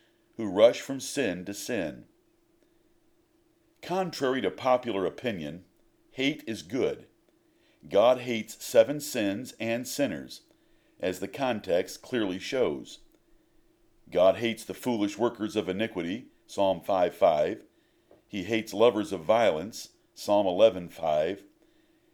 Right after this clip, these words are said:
He will declare soon that he never knew them. He never had any affection for them, Matthew seven twenty-three. David also hated them, as he wrote in Psalm one thirty-nine, verses twenty-one and twenty-two.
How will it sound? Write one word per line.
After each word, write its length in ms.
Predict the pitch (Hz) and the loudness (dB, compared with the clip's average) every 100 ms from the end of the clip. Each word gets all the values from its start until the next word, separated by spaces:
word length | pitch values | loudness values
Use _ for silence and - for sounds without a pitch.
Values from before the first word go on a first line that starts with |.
| _ | _
He 140 | - 110 | -8 -4
will 100 | 104 | -2
declare 400 | 92 - 117 110 | -4 4 4 4
soon 400 | - 139 117 117 | -2 -2 -2 -2
that 100 | 101 | -4
he 120 | 110 | -4
never 300 | 107 127 127 | 0 0 0
knew 220 | 139 151 | -2 0
them. 240 | 85 71 - _ _ _ _ _ _ _ | -2 -6 -10 _ _ _ _ _ _ _
He 140 | 104 | -8
never 320 | 90 120 113 107 | -2 0 0 0
had 180 | 113 | 0
any 200 | 101 143 | 2 0
affection 580 | 131 - - 131 - 95 | -2 0 0 0 -4 -10
for 260 | 90 101 82 | -4 -2 -2
them, 300 | 71 62 52 _ _ _ _ _ | -4 -8 -16 _ _ _ _ _
Matthew 380 | 87 98 98 95 | -4 -2 -4 -10
seven 500 | - 117 80 78 - | 2 2 2 -6 -14
twenty-three. 720 | - 104 95 92 107 85 58 - _ _ _ _ _ _ _ _ 71 | -6 -6 -6 -8 -6 -6 -8 -18 _ _ _ _ _ _ _ _ -2
David 340 | 110 123 101 | -2 2 4
also 400 | 110 131 - 90 | 6 4 0 -4
hated 360 | 80 101 85 73 | -2 -2 -2 -2
them, 380 | 82 98 131 - - _ _ | -2 -2 -6 -16 -20 _ _
as 200 | - 92 | -6 -6
he 100 | 95 | -6
wrote 300 | 82 92 104 | -4 -2 -2
in 100 | 107 | -2
Psalm 360 | 95 107 104 101 | -6 0 0 0
one 180 | 107 110 | -4 -6
thirty-nine, 800 | - 107 104 107 95 78 82 95 _ _ _ _ | -4 -4 -2 -4 -2 -4 -8 -14 _ _ _ _
verses 380 | - 95 92 87 | -8 -8 -8 -14
twenty-one 580 | - 104 98 90 113 95 | -6 -6 -4 -2 -2 -2
and 140 | 95 | -6
twenty-two. 720 | - 92 90 - 127 87 - | -6 -6 -6 -8 -6 -6 -8